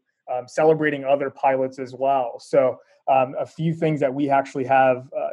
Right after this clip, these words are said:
in line, um, for, for activations coming in the next few months. We're actually gonna,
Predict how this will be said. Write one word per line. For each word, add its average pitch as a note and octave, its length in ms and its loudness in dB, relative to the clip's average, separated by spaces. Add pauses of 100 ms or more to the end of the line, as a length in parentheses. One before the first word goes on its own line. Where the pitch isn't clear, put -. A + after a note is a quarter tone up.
in C#3 220 -12
line, C3+ 500 -2
um, C3 560 -4
for, B2+ 420 -10
for C#3 100 -10
activations C3 680 -6
coming C3 260 -6
in C3 60 -12
the B2 60 -14
next B2 260 -8
few B2+ 140 -10
months. C3 260 -2
We're C3 80 -2
actually B2+ 280 -4
gonna, B2+ 240 -8